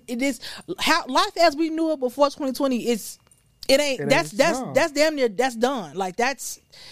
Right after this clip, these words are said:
Speaker 1: it's over. It's, it's a whole, we have a whole different way to look at things now. So I know it's, it's, it's that change and people, you know, conspiracy as far as, like, just, just another way of government control. I can't say that it's not,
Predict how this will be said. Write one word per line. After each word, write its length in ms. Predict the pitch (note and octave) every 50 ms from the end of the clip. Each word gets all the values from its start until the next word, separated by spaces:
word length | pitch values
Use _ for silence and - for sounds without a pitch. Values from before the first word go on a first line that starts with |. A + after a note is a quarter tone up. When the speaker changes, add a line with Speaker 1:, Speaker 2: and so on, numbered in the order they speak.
| - - -
Speaker 1:
it's 180 | - B3+ C4+ C4+
over. 380 | B3+ D#4 D#4 G#3+ E3 D#3 B2+ F2+
It's, 180 | F3 A#3 C4 -
it's 240 | G3+ A3 C#4+ - -
a 140 | C4 A#3+
whole, 320 | A3 C4 C#4 D4 D4 C#4+ A#3+
we 160 | A3 D#4+ F4
have 200 | D#4+ D4 C#4 A#3+
a 120 | A#3 A3
whole 240 | A3+ C4 C4 C4 B3+
different 400 | A#3 A3+ B3 A#3+ - A#3 A3+ A3
way 200 | A3+ A3+ A3 G#3+
to 80 | G3 G3
look 160 | G#3+ A3 G#3+
at 140 | F3 E3 -
things 300 | D#3+ D#3 D3 C#3+ - -
now. 180 | D#3+ D3+ C3
So 260 | D3 - - D#3+ E3 E3
I 80 | F3 F#3
know 180 | G3+ G#3+ G#3+ G3+
it's, 300 | G3+ G3+ - - - - - - - - - - _ _ _ _ _ _ _ _ _ -
it's, 220 | A#3 A#3 - - -
it's 140 | G#3 G#3 F3+
that 260 | F3+ A#3 A3+ G#3+ -
change 520 | - B3+ B3 B3+ B3+ B3+ B3+ B3+ A#3+ G#3+
and 240 | A3 G#3 F#3+ F#3 F3+
people, 360 | - B3 A#3+ A3+ A3+ G#3+ G#3+ A3
you 140 | G#3 A#3
know, 500 | A3 G#3 F#3+ F#3 F3 E3+ E3+ D#3 - A#2+ - - - - _ _ _ _ _ _ _ _ _ _ - -
conspiracy 720 | - G3 - - B3+ B3+ B3+ B3 - - A#3+ A#3+ A#3+ A#3 A3
as 320 | G#3+ F3 E3+ F#3+ F3+ -
far 260 | - A#3 G3 A3 G#3
as, 160 | G#3+ G#3+ F#3+ F#3+
like, 180 | F#3+ F3 F#3
just, 240 | - G3 F#3+ E3+ F3
just 100 | F#3 F3+
another 220 | F3+ F3+ F#3 F#3
way 100 | F#3 F#3+
of 160 | E3 - _ -
government 320 | G3 G#3 G#3 G#3 G3 C#3
control. 420 | F#3 F#3 - A#3+ A#3+ B3 B3 A#3+ -
I 100 | - D4
can't 240 | - B3+ A#3 A3 G#3+
say 160 | G#3+ G#3+ G#3+
that 120 | G#3 F#3+
it's 120 | G3 G3 A3+
not, 280 | C4 D#4 C4 - -